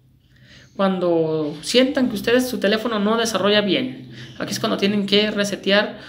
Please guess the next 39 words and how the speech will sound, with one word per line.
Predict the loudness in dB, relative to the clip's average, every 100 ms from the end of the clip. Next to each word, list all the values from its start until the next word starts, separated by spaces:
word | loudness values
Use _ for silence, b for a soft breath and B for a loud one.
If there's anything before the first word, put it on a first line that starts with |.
| B -4
o | -2
reiniciar | 0 0 0 -2
el |
teléfono | -2 -2 -2 0
a | 4
valores | 4 4
de | 2
fábrica. | 0 0 0 -4 -10 -14 B B B -4
Obviamente | 0 2 2 2 2 2
este | 2 0
procedimiento | -2 -2 -4 0
va | 0
a | 2
borrar | 2 0 0
todas | -4
sus | -4 -4
cosas, | -4 -4 -6 -10 -14 B B B B
ya | -6 -2
que | -2
el |
teléfono | 0 0 0 2
va | 2
a |
quedar | 2 2 0
como | 0 0 0 0 0 0
nuevo, | 0 0 -2 -6 -10 B
sin | -2 2
errores, | 4 4 2 0 -6 -12
sin | -4 -2
virus, | 0 0 0 -4 -6 -14
sin | -8 -6
desprogramaciones. | -6 -2 0 2 0 -4 -4 -4 -6 -14 -10 -6
Va |
a | 0
quedar | 4 4 2 B B B B -2
a | -2
su | -2
estado | -4 -2 0
original. | -2 -4 -6 -6 -8 -14